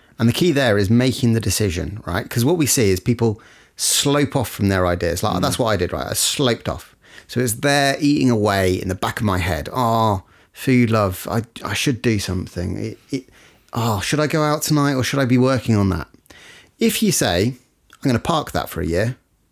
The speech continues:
Speaker 1: you can go to the pub and be very, very happy with yourself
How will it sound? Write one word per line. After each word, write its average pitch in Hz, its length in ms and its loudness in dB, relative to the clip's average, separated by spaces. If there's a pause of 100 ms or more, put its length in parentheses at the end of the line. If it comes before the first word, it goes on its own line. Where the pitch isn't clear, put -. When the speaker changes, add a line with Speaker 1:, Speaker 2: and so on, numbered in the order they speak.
(680)
Speaker 1:
you 175 100 0
can 139 80 0
go 131 120 2
to - 120 -4
the 107 80 -4
pub 104 300 -2 (640)
and 120 240 2
be 120 300 2 (200)
very, 147 400 0
very 135 240 2
happy 120 240 -2
with 98 120 0
yourself 90 480 -4